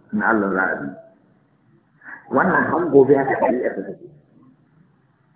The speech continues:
Ka je ka dubo, ka dubo mai ne, ka ga yadda tsuntsu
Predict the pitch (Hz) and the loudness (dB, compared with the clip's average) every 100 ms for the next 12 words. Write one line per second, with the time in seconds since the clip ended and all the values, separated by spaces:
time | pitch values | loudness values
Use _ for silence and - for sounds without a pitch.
0 | _ _ _ _ _ _ _ _ _ _ | _ _ _ _ _ _ _ _ _ _
1 | _ _ _ _ _ _ _ - 104 120 | _ _ _ _ _ _ _ -2 -2 2
2 | 165 139 113 139 139 147 120 113 139 135 | 2 2 2 2 4 2 0 2 2 4
3 | 127 117 117 113 107 104 127 147 139 113 | 4 2 0 -2 -2 0 2 4 2 0
4 | 117 110 113 110 - | -4 -4 -4 -4 -10